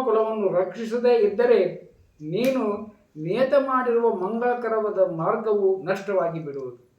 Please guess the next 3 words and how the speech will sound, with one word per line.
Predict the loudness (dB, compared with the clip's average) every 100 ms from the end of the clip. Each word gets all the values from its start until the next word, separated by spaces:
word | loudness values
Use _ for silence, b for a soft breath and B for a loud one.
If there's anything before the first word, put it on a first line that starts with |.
| _ _ _ _
ಏಕೆಂದರೆ | -4 0 0 0 2 2 0 -6 -18 _ _ _ _ _
ಶ್ರೇಷ್ಠರಾದ | 6 8 8 4 4 6 6
ಪುರುಷರು | 4 2 -4 -2 0 0 -2 -6 -14